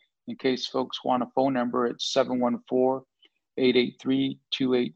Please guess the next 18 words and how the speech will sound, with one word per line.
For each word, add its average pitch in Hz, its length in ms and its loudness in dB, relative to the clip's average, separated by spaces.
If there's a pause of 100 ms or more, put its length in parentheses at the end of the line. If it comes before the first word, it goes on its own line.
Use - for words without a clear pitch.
five 123 240 4 (100)
five. 127 320 6 (680)
And, 120 360 -8
uh, 120 140 -2
I 120 80 0
guess 139 260 -2
a-, 139 180 2
as 139 160 0
you 131 80 -4
mentioned 131 460 -4
earlier, 123 340 0
I'm 110 160 0
also 151 260 4
a 143 40 2
real 160 160 2
estate 120 260 -2
agent. 110 400 -8
So 117 320 2